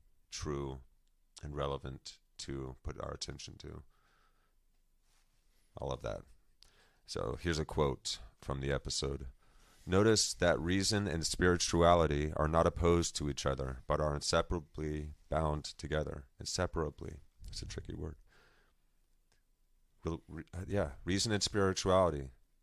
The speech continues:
are not opposed to each other here in this story,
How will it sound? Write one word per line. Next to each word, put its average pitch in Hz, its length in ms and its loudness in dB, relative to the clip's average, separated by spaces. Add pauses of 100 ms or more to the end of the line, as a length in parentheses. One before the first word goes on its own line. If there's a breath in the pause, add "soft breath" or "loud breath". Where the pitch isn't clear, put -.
(120)
are 80 100 -2
not 92 160 4
opposed 123 420 0
to - 80 -4
each - 160 -8
other - 280 -8 (600)
here 76 500 -4 (840)
in 78 140 -4
this 80 120 0
story, 69 460 0